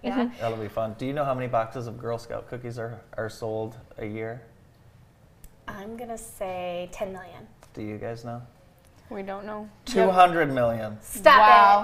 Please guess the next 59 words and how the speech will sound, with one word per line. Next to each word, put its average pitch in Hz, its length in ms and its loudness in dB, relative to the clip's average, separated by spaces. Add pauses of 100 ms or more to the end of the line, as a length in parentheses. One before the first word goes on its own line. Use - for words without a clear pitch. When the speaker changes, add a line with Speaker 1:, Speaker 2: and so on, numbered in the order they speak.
Speaker 1:
it. 254 60 -10
Speaker 3:
Mm-hmm. 262 160 -6
Speaker 1:
Wow, 330 520 4
that's 311 180 4
incredible. 302 760 2
Speaker 3:
Two 143 120 -2
hundred 120 300 -4
million 107 280 -8
boxes. 98 360 -10 (140)
Speaker 1:
Well, 311 220 10
and 311 100 4
wasn't 392 240 2
there 370 100 6
a 320 100 4
partnership 277 440 -2
with 240 80 -10
an 202 100 -6
ice - 220 -10
cream 233 180 -10
company 240 580 -12 (220)
recently? 240 460 -10
Didn't 226 220 -8
Speaker 4:
I 240 40 4
Speaker 1:
they 247 60 6
Speaker 2:
Yeah. 220 360 4
Speaker 4:
Yeah. 208 420 0
Speaker 2:
Yep. 233 80 -8
Speaker 1:
Yeah, 190 360 -2 (180)
that's - 260 -4
kinda 285 260 -8
cool. - 480 -10 (140)
Speaker 2:
Mm-hmm. 285 320 -2
Speaker 1:
Well, 254 200 2
what 262 140 -2
a 311 60 -4 (100)
cool 269 140 -2
organization. 233 640 -6
What 247 120 -2
if 269 100 -6
girls 262 240 -2
wanna 233 180 -2
get 226 160 -4
involved? 208 520 -4
You 180 60 -16
know, 202 80 -12
if 196 80 -18
we've 202 120 -10
got - 140 -6
some 208 160 -12
young 202 180 -10
people 214 340 -10
or 180 80 -4
parents 208 440 -12
looking 208 560 -10
at, 185 300 -12
um, 180 280 -12
how 208 200 -12
can 196 220 -12
their 190 400 -8